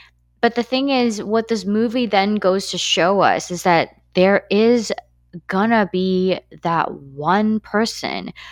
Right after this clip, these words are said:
who doesn't see it as a burden, who embraces your illness, who wants to be, like, genuinely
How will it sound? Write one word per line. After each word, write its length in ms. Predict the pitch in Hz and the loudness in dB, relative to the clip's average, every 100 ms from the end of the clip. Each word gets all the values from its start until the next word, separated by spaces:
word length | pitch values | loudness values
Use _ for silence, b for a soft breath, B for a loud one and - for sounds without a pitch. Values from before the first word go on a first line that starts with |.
| B | B
who 240 | - 214 - | -4 -2 2
doesn't 520 | 214 233 240 233 170 | 4 4 4 0 0
see 420 | - - 214 226 | -8 -6 -4 -2
it 300 | 170 147 - - | 0 -2 -4 -4
as 220 | 165 160 | -2 -2
a 80 | 156 | -4
burden, 480 | - 131 127 101 135 | -4 -4 -2 -4 -8
who 240 | - 214 | -2 -2
embraces 1300 | - 190 185 - 180 170 175 214 - 196 175 170 170 B B B B _ _ 180 190 | 0 -2 -2 -8 -8 0 0 0 -2 0 2 2 -2 B B B B _ _ -6 0
your 440 | 180 170 160 - | 2 4 4 2
illness, 580 | 185 165 160 151 123 135 | 0 0 0 -2 -4 -6
who 380 | - 208 196 196 B B _ 156 | -4 0 2 0 B B _ -6
wants 500 | 175 202 208 - - | 0 0 0 -6 -8
to 240 | - 196 - | -6 -6 -6
be, 140 | 180 - | -8 0
like, 200 | 196 - | 0 0
genuinely 1000 | - 262 294 359 240 160 143 135 190 | -2 0 0 0 0 0 -2 -4 -8